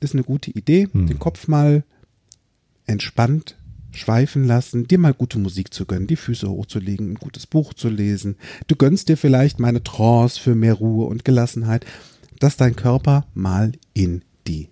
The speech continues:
Speaker 1: Entspannung kommt.
Speaker 2: Hm.
Speaker 1: Und zwar zügig.
Speaker 2: Hm.
Speaker 1: Ist da
Speaker 2: Hm.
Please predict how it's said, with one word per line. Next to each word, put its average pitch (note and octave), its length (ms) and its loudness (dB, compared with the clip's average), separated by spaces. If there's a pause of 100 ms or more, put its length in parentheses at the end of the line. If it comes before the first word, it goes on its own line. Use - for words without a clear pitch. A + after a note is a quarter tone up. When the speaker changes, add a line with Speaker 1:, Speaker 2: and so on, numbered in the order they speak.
Speaker 1:
Entspannung E2 520 -4
kommt. - 340 -20 (360)
Speaker 2:
Hm. F2 180 6
Speaker 1:
Und C#2+ 100 4
zwar F2 300 2 (120)
zügig. - 1040 -8
Speaker 2:
Hm. E2 440 2 (180)
Speaker 1:
Ist - 200 -20
da A#2+ 380 4
Speaker 2:
Hm. E2+ 140 -2